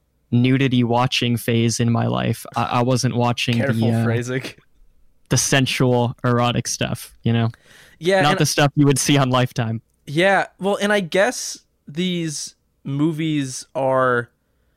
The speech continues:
Speaker 2: defined as such because the, the, like, the sexuality and eroticism are inherent to, like, the thrust of the story rather than, like, the window dressing that you might get in a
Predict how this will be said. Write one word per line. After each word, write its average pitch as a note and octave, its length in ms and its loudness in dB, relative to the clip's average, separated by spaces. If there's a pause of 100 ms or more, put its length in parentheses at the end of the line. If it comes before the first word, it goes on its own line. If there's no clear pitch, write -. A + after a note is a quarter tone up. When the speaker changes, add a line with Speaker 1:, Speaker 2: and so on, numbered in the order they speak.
(480)
Speaker 2:
defined D3 760 -2
as C3 220 0
such - 560 -2
because B2 760 -2
the, B2+ 380 -4
the, B2+ 160 -4
like, B2 320 -6 (380)
the C#3+ 80 -4
sexuality D#3 640 0
and C#3+ 80 -2
eroticism C3 640 -2
are B2+ 160 0
inherent B2 500 -6
to, C#3+ 120 -6
like, B2 240 -4
the A#2 100 0
thrust A#2 420 -6
of A2+ 140 -6
the A#2+ 100 -6
story D#3+ 560 -4 (520)
rather B2+ 420 -2
than, A#2+ 320 -2
like, A#2+ 280 -6
the C3+ 160 -2
window B2 380 -2
dressing C3+ 380 -2
that C#3 120 -4
you C#3+ 140 -8
might C#3+ 240 -6
get D#3 180 -2
in D3+ 120 -8
a D3 180 0